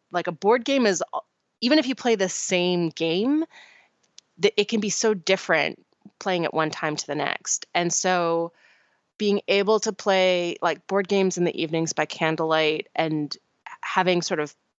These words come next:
practiced family time, because it felt, um, we felt even more isolated with the power off. Um,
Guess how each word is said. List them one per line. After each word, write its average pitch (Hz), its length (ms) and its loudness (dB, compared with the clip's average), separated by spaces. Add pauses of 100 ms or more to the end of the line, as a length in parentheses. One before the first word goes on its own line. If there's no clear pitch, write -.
(440)
practiced - 720 0
family 277 360 0
time, 285 380 0
because 175 580 0
it 185 160 0
felt, - 800 0 (680)
um, 160 640 0 (840)
we 190 120 -6
felt 220 300 2
even 185 280 -2
more 170 640 -2 (280)
isolated 226 680 -4 (260)
with 196 220 -12
the 214 60 -16
power 214 320 -2
off. - 420 -2 (500)
Um, 175 640 0